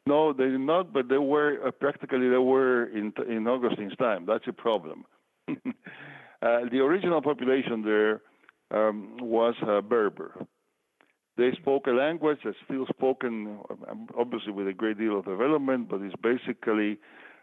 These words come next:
uh, the, what's now called Libyan, which is now again, uh, one of the official languages of some other co-, various cultures and countries in North Africa, whose official languages are not only Arabic, but also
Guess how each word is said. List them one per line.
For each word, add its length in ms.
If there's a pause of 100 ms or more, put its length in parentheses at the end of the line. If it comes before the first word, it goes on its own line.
uh, 340
the, 260
what's 160 (160)
now 140
called 420
Libyan, 440 (920)
which 240
is 80 (240)
now 300
again, 420
uh, 220
one 240
of 80
the 60
official 360
languages 580
of 140
some 140
other 200
co-, 220
various 380 (100)
cultures 240
and 220
countries 520
in 320 (440)
North 180
Africa, 480 (560)
whose 160
official 320
languages 400 (260)
are 300 (520)
not 180
only 260
Arabic, 480
but 80
also 580